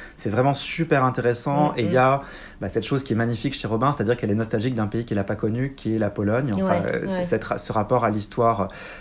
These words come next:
Speaker 1: à l'histoire juive. Donc, vraiment un grand, grand texte. Puis alors, il y a un côté très expérimental, années soixante-dix, avec des
Speaker 2: Ouais.
Speaker 1: listes, les programmes télé, enfin tout ça. Donc, moi, c'est pas une chose que j'aime beaucoup en général.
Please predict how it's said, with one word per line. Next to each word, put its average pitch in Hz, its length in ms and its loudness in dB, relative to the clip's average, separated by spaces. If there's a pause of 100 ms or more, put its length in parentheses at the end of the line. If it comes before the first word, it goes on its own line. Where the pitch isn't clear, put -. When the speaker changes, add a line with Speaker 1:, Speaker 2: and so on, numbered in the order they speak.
Speaker 1:
à 117 80 2
l'histoire 113 400 2
juive. 131 360 0
Donc, 101 180 0
vraiment 127 400 2
un 107 80 4
grand, 135 260 4
grand 127 220 2
texte. 143 320 4
Puis 120 80 4
alors, 110 120 4 (360)
il - 40 -6
y 123 40 0
a - 40 2
un - 20 0
côté 131 220 6
très - 160 2
expérimental, 127 600 4
années 120 100 2
soixante-dix, 120 760 2
avec 104 200 2
des 104 80 2
Speaker 2:
Ouais. 110 160 8
Speaker 1:
listes, 123 360 4
les 110 120 2
programmes 113 320 4
télé, 117 300 6
enfin 107 120 2
tout - 100 -4
ça. 151 200 10
Donc, 123 120 0 (120)
moi, 147 160 4
c'est - 260 -4
pas 147 100 6
une 143 80 2
chose 147 240 0 (120)
que 113 80 -4
j'aime 117 200 2
beaucoup 127 260 0
en 135 100 2
général. 117 500 2